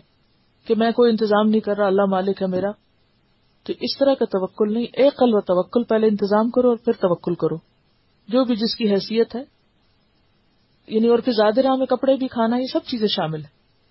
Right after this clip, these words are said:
لیکن اصل زاد راہ تقوی ہے، کیونکہ بڑا مشکل سفر ہے، مشکل ترین سفروں میں سے ہے۔ اگر تقوی نہیں ہوگا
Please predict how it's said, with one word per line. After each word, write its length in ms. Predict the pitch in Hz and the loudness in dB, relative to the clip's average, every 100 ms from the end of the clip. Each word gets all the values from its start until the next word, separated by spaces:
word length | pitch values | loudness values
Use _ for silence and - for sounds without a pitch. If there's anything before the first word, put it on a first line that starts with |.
| _ _ _ _ _ _ _ _ _ _ _ | _ _ _ _ _ _ _ _ _ _ _
لیکن 220 | 285 359 330 | -4 -4 -2
اصل 300 | 320 403 370 | 0 2 4
زاد 160 | 349 339 349 | 4 4 4
راہ 80 | 349 | 2
تقوی 380 | - - 311 320 226 | 0 0 2 2 -2
ہے، 160 | 202 175 _ _ _ _ _ _ _ _ _ _ _ _ | -10 -14 _ _ _ _ _ _ _ _ _ _ _ _
کیونکہ 220 | 330 339 | 0 4
بڑا 220 | 311 330 | 4 4
مشکل 400 | 330 285 - 320 | 2 -4 -2 0
سفر 320 | 311 262 240 202 | 2 0 0 -2
ہے، 180 | 175 160 _ _ _ _ _ _ _ _ _ - | -2 -10 _ _ _ _ _ _ _ _ _ -4
مشکل 380 | 247 247 311 | -2 0 0
ترین 300 | 277 277 330 | 2 4 2
سفروں 340 | 349 320 302 302 | 2 0 2 2
میں 120 | 262 | 2
سے 200 | 226 208 | 0 -2
ہے۔ 120 | 185 170 _ _ _ _ _ _ _ _ _ _ _ _ _ _ - | -4 -10 _ _ _ _ _ _ _ _ _ _ _ _ _ _ -4
اگر 180 | 240 254 | 0 2
تقوی 360 | 240 240 285 | 2 2 2
نہیں 180 | 302 302 | 2 0
ہوگا 280 | 269 233 | -2 -2